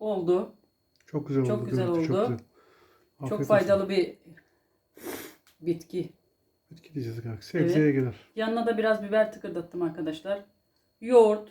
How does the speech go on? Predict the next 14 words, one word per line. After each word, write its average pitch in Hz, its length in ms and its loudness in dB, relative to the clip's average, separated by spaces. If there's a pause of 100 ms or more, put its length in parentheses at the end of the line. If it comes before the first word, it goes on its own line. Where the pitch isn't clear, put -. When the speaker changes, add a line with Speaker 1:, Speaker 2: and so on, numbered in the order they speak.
(500)
Speaker 1:
Ne 262 160 0
olursa 233 380 0
iyi. 226 560 -2 (600)
Taran 254 300 6
çorbası 220 460 2
olur. 190 300 -4 (280)
Çok 196 220 -12
güzel. 156 180 4
Speaker 2:
Yani 135 160 6
her 165 240 0
şey 151 180 -4
olur. 117 100 -6
Speaker 1:
Hah. 101 100 -4 (720)
Arkadaşlar, 196 680 -6